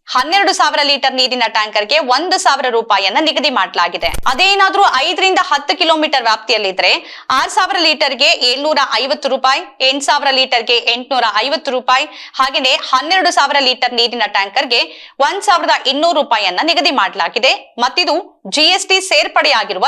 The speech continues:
ದರ ಪಟ್ಟಿ. ಅನಗತ್ಯ ಚಟುವಟಿಕೆಗಳಿಗೆ ನೀರು ಬಳಸೋದನ್ನ ತಡೆಯುವಂತೇನು ಬೆಂಗಳೂರು ಜಲಮಂಡಳಿ ಪ್ರಕಟಣೆ ಹೊರಡಿಸಿದೆ.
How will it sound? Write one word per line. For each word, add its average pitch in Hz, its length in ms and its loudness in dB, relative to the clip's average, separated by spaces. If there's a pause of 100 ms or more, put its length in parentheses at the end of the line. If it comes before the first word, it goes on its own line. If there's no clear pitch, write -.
ದರ 320 140 4
ಪಟ್ಟಿ. - 300 -2
ಅನಗತ್ಯ 370 640 0
ಚಟುವಟಿಕೆಗಳಿಗೆ 339 880 0
ನೀರು 277 300 2
ಬಳಸೋದನ್ನ 226 560 0
ತಡೆಯುವಂತೇನು 294 1120 -2
ಬೆಂಗಳೂರು 359 400 2
ಜಲಮಂಡಳಿ 233 540 0
ಪ್ರಕಟಣೆ 247 520 -2
ಹೊರಡಿಸಿದೆ. 240 580 -2